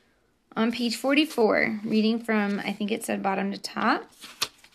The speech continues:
emotion. "I have a choice, the mind of Christ.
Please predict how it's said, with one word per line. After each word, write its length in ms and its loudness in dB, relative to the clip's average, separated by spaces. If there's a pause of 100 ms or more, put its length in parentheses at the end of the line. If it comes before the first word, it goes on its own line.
(2750)
emotion. 920 2
"I 100 2
have 280 2
a 40 0
choice, 380 0
the 160 -2
mind 260 0
of 120 -6
Christ. 520 -4